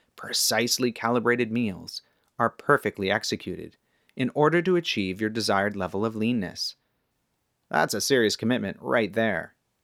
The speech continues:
Number three, get clarity on what you want. Review the Getting Clear, Getting Real list in today's article online. What matters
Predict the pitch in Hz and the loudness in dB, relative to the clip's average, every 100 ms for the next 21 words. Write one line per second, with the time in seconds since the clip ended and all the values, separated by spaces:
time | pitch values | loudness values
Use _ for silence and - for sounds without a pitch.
0 | _ _ _ _ _ _ _ _ _ _ | _ _ _ _ _ _ _ _ _ _
1 | _ - 151 156 151 - 95 85 - _ | _ 0 4 6 4 2 -4 -4 -12 _
2 | _ _ _ _ _ - 139 160 - 180 | _ _ _ _ _ 2 4 4 0 0
3 | 160 95 92 101 _ 113 127 139 - 110 | 2 2 -2 -8 _ -4 0 0 0 -2
4 | 123 156 98 87 87 - - _ _ _ | 2 2 0 -6 -10 -18 -20 _ _ _
5 | _ _ _ _ _ 131 143 143 185 165 | _ _ _ _ _ 2 2 2 2 2
6 | 110 98 - 131 151 - 127 120 120 123 | 2 0 2 2 0 0 0 2 2 0
7 | - 123 123 127 107 117 107 95 90 - | -4 -2 0 0 0 2 2 0 -2 -4
8 | - _ _ - 120 127 120 113 104 98 | -6 _ _ -8 -6 2 2 4 4 2
9 | - 95 90 90 90 87 82 _ _ _ | -2 -4 -4 -4 -6 -8 -14 _ _ _
10 | _ _ _ _ 180 202 123 117 110 113 | _ _ _ _ 0 2 2 0 2 0
11 | - | -4